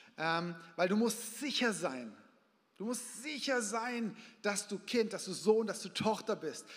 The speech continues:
weil nur dann kannst du da drin leben und da drin handeln. Es reicht nicht nur, dass du es weißt, sondern du musst sicher sein. Und wie gesagt, wenn ich von Sohnschaft oder wenn ich von Söhnen rede, seid ihr Frauen auch immer mit gemeint, ja?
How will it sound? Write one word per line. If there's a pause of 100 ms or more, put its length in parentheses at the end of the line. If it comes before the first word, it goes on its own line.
(140)
weil
nur
dann
kannst
du
da
drin
leben
und
da
drin
handeln.
Es
reicht
nicht
nur, (280)
dass
du
es
weißt,
sondern
du
musst (160)
sicher
sein. (840)
Und
wie
gesagt,
wenn
ich
von
Sohnschaft (300)
oder
wenn
ich
von
Söhnen
rede,
seid
ihr
Frauen
auch
immer
mit
gemeint,
ja?